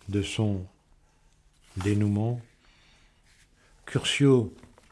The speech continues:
le père de Julia, rencontre Eusebio, réalise tout d'un coup que Eusebio, reconnaissable au signe de la croix qu'il a sur la poitrine, est en fait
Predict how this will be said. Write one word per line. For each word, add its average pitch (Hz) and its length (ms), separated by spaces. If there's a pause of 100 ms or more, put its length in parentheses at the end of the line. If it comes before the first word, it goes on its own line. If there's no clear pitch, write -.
(880)
le 110 180
père 139 380
de 110 120
Julia, 98 580 (520)
rencontre 113 580 (100)
Eusebio, 104 440
réalise 110 440
tout 120 140
d'un 107 180
coup 95 300 (1600)
que 104 100
Eusebio, 113 600 (1080)
reconnaissable 120 840
au 98 40
signe 131 380
de 104 80
la 95 160
croix 123 400
qu'il 101 240
a 120 120
sur - 180
la 104 100
poitrine, 117 560 (640)
est - 100
en 104 100
fait - 360